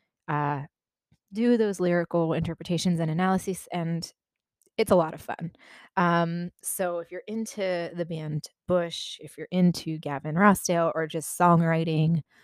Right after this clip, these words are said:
uh, lyrical analysis, or alternative music, rock music, grunge music, hard rock, all of that,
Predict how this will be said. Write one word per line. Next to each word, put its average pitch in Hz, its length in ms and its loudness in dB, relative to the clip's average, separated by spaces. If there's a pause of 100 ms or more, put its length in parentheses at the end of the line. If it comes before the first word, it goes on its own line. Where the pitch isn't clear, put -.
(300)
uh, 143 380 -10 (120)
lyrical 160 640 2
analysis, 156 680 0
or 151 480 -4 (680)
alternative 156 440 4
music, 156 400 0
rock 151 240 0
music, 156 280 -2
grunge 147 300 2
music, 156 300 -2
hard 160 180 -2
rock, 147 300 0
all 147 120 -2
of 160 100 -4
that, 156 300 0